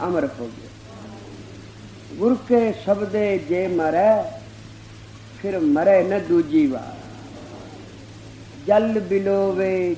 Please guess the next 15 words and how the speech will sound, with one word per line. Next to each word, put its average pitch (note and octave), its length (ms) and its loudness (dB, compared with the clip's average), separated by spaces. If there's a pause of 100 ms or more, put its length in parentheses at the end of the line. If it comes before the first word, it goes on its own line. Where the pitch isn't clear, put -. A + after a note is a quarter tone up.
(120)
ਜਲ F#3 280 4
ਮਥੇ, F3+ 600 -4 (140)
ਸਤ A3+ 260 2
ਲੋੜੇ G3+ 760 -4
ਅੰਧ A3+ 240 2 (120)
ਅਗਿਆਨ। D#3+ 500 -2 (1300)
ਜੋ D#3 260 -4
ਅਗਿਆਨੀ F3 580 2 (120)
ਹਨ, C3+ 100 -8 (1400)
ਜਿਨ੍ਹਾਂ B3+ 260 4
ਨੂੰ A#3+ 180 2 (140)
ਗਿਆਨ A#3 320 4
ਨਹੀਂ, A3+ 480 0
ਪਤਾ A3+ 340 6
ਨਹੀਂ, F#3+ 320 2